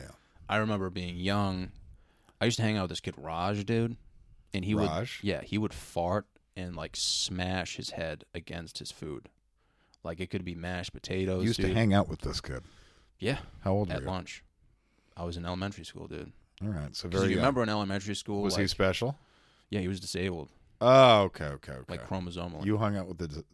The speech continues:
Speaker 1: disabled kid?
Speaker 2: At lunch.
Speaker 1: Right.
Speaker 2: Not, we weren't in the same classes, but at
Speaker 1: I,
Speaker 2: lunch.
Speaker 1: I can't eat around them. <laughs>
Speaker 2: Dude, you remember at,
Speaker 1: You're
Speaker 2: like,
Speaker 1: open-minded.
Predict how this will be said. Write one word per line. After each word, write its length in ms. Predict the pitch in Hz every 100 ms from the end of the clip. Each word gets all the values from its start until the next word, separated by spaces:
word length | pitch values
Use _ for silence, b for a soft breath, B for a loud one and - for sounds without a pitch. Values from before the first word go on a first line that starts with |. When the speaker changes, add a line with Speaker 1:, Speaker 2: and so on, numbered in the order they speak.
| _
Speaker 1:
disabled 480 | 85 82 82 82 -
kid? 200 | 92 95 -
Speaker 2:
At 160 | 101 87
lunch. 400 | 78 69 - - -
Speaker 1:
Right. 120 | - - _ _ - - _ _ -
Speaker 2:
Not, 300 | 101 95 92
we 120 | 101
weren't 160 | 107
in 80 | 92
the 60 | 80
same 260 | - 85
classes, 560 | 76 85 90 90 104 98
but 160 | - 82
at 120 | -
Speaker 1:
I, 40 |
Speaker 2:
lunch. 380 | 87 90 73 - -
Speaker 1:
I 80 |
can't 280 | 90 87 76
eat 120 | 73
around 300 | 71 71 76
them. 260 | 73 71 - - - - B B B B B
<laughs> 140 | B - - - 381 - - - - - B B B B B B B B B B B - -
Speaker 2:
Dude, 220 | 101 -
you 140 | 92 95
remember 280 | 127 135 127
at, 200 | 92 90
Speaker 1:
You're 120 | 90
Speaker 2:
like, 80 | 104
Speaker 1:
open-minded. 640 | 92 90 85 80 76 67